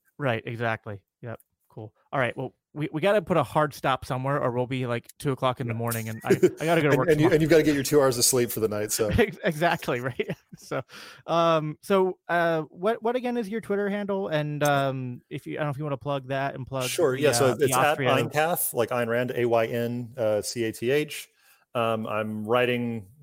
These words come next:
Speaker 2: hopefully regular, I keep saying it's gonna be more regular and it never actually happens. Um, anarcho catholic dot substack dot com. Um, I'm contributing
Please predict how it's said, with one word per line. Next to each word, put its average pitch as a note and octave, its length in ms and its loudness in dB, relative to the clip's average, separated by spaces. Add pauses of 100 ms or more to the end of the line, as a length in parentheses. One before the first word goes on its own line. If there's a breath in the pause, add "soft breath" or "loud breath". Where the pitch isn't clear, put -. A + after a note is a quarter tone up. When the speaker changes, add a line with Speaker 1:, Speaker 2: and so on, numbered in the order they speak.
(140)
Speaker 2:
hopefully B2+ 500 -2
regular, G2+ 320 -4
I A#2+ 40 0
keep B2+ 120 -4
saying C3 120 0
it's G#2+ 80 -4
gonna A2 120 -6
be G#2 40 -6
more G2+ 120 -2
regular G2 300 -4
and G#2 40 -6
it G#2 60 -8
never G#2+ 140 -2
actually G2+ 260 -4
happens. G2+ 420 -4 (320 soft breath)
Um, G#2+ 380 0 (180)
anarcho A#2+ 320 2
catholic A#2+ 440 0
dot G#2+ 160 0
substack D3 360 2
dot D3 160 2
com. C#3 440 -2 (340 soft breath)
Um, A#2 200 2
I'm A2 80 -4
contributing A#2 380 -2